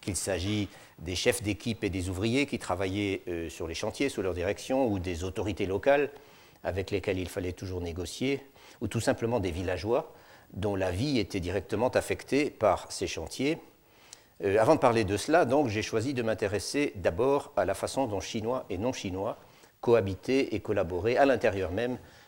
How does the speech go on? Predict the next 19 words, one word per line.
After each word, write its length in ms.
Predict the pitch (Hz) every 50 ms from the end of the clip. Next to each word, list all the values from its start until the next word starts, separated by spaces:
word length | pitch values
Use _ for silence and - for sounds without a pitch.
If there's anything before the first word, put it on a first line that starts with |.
| - - -
euh, 100 | 92 92
de 120 | 85 101 101
l'organisation, 760 | 98 92 87 104 98 107 101 90 92 82 - - 80 73 73 - - - - -
de 100 | 76 76
la 140 | 87 85 85
C 140 | - - 110
I 120 | 95 98
F 120 | 87 - 95
R 60 | -
C, 180 | - - 90 82
qui, 260 | - - 98 90 - - - - - _ _ _
par 140 | - 71 65
définition, 540 | 78 82 - - - 80 82 78 - 123 123
bien 140 | 98 87 82
sûr, 260 | - - 117 110 85
était 300 | 85 - - 107 - 90
un 80 | 87 82
organisme 640 | 80 78 78 85 90 107 107 - - 90 85 85
sino-étranger. 920 | 85 - - - 101 95 110 117 117 - 110 - - - 95 85 82 80